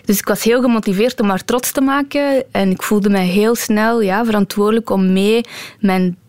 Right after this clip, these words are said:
deel, eh, in het gezin op te nemen. Bijvoorbeeld, ik ben op mijn vijftien jaar beginnen werken, omdat ik niet vond dat mijn moeder moest opdraaien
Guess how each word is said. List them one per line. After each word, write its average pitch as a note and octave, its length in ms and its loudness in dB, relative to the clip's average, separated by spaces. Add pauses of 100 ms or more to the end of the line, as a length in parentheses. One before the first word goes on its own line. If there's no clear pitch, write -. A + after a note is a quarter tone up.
deel, G#3+ 680 0
eh, F#3+ 260 -2
in G3 120 2
het G3 120 -2
gezin G3+ 300 0
op G#3 160 -2
te A#3+ 80 0
nemen. A#3+ 360 2
Bijvoorbeeld, G3 340 0
ik F#3+ 60 -2
ben F#3+ 100 0
op - 60 -2
mijn F#3 140 2
vijftien F#3+ 340 0
jaar G3 200 0
beginnen F#3+ 300 0
werken, A#3 360 -2
omdat F#3+ 200 0
ik - 100 -8
niet G3 160 0
vond F#3+ 200 -2
dat F#3+ 100 0
mijn F#3 140 0
moeder F#3 280 0
moest F#3+ 220 -2
opdraaien F#3+ 560 -2